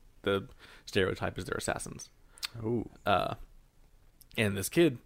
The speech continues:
Speaker 1: finds one. He, he con-, you find out he contacts about, what, a hundred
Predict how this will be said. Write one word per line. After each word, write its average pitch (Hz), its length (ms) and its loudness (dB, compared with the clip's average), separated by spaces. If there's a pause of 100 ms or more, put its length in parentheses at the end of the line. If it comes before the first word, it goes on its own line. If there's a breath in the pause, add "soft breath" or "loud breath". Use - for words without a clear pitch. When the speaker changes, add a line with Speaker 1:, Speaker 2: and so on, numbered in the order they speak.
Speaker 1:
finds 135 340 2
one. - 200 -8 (100)
He, 110 240 -4
he 113 200 -6
con-, 113 220 2 (100)
you 117 180 -4
find 117 200 2
out 104 240 2
he 104 80 -8
contacts 98 440 0
about, - 260 -4
what, - 120 -10 (180)
a 107 100 0
hundred 127 420 0